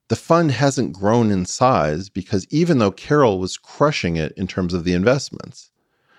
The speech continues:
Bob was screwing up everything be-, and the redemptions were legendary. So people were making money and still pulling it out of the fund.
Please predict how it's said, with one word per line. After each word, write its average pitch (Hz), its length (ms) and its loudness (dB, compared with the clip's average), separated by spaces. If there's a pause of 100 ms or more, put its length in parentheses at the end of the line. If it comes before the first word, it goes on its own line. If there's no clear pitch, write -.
(420)
Bob 95 540 2
was 98 160 -2
screwing 139 460 2
up 156 180 2
everything 87 560 -2
be-, 92 260 -6
and 101 160 0
the 98 60 2
redemptions 98 840 -2
were 90 280 2
legendary. 110 720 -2 (240)
So - 140 -2
people 147 260 0
were 110 100 4
making 117 360 2
money 117 260 2
and 92 140 0
still 117 260 0
pulling 87 320 -2
it 82 100 0
out 76 140 2
of 71 80 -4
the 71 80 -12
fund. - 380 -10